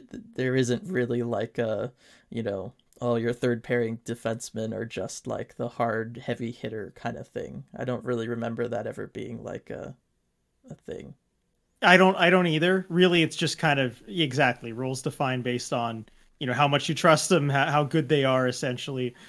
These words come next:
Speaker 2: First pair is gonna play big minutes, second pair is gonna play slightly less, and third pair you know, might, might even play quite sparingly if you don't really
Speaker 1: Mm-hmm.
Speaker 2: trust him that much. Uh, so that's, that's kinda how it works.
Speaker 1: Yeah, we have,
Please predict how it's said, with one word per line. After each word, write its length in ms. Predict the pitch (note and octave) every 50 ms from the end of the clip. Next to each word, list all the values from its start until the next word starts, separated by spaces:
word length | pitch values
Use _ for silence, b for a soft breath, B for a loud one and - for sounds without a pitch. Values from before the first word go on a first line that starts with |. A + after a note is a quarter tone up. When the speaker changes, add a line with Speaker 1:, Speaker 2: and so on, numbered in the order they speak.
| B B B _
Speaker 2:
First 320 | - - D3+ C#3 - -
pair 240 | - D#3 C#3+ C3+ C3
is 120 | B2+ B2
gonna 180 | - D3+ B2 C3
play 400 | - - D#3 C#3 C3 C3 C3 B2+
big 380 | A#2+ B2 - D#3+ D#3 C#3+ B2
minutes, 340 | C#3 C#3+ C3+ C3 B2+ B2+ -
second 320 | - D3 B2+ - D#3 B2+ -
pair 160 | C3 C3+ B2+
is 100 | B2 B2
gonna 140 | - C3 B2
play 200 | - D3 B2+ B2
slightly 380 | B2+ - C#3 B2+ - B2 B2+
less, 380 | B2+ D3 D#3 D#3 C#3+ C#3 - D3
and 100 | C3 B2
third 240 | C#3+ C3+ C3 B2+ B2+
pair 320 | - C3 B2 A#2+ A#2+ - b b b b b -
you 100 | D3+ C3
know, 100 | A#2 A2+
might, 260 | B2 B2+ B2+ B2+ B2+ _
might 180 | - D3+ C3+ C3
even 200 | C3 B2 C3 C3+
play 240 | - - C#3 C3 B2+
quite 260 | - - D#3 C#3+ C#3
sparingly 580 | - - F#3+ F#3+ F#3 E3+ E3 C#3 B2+ C3 B2+ A#2+
if 120 | A#2+ -
you 60 | C3+
don't 160 | B2 B2+ B2
really 180 | B2 B2 A#2 B2
Speaker 1:
Mm-hmm. 60 | D3
Speaker 2:
trust 240 | - B2 B2+ - -
him 80 | B2+ A#2
that 160 | A2+ A2+ -
much. 320 | A#2+ A#2 A2 - - - _ b b b b - - _ -
Uh, 240 | A#2 A2 G#2+ G#2+
so 160 | G#2+ - D#3+ B2+
that's, 320 | A2+ A2 - - - -
that's 240 | - - C3+ B2 -
kinda 220 | - C3 A#2+ A2+
how 140 | G#2+ A2+ A2+
it 80 | - -
works. 360 | B2 A2+ A#2 - - - - _ _ _ _ _ _ _ _
Speaker 1:
Yeah, 200 | - D3+ C3 G2+ - _ -
we 140 | D3+ C3+
have, 140 | B2 B2 -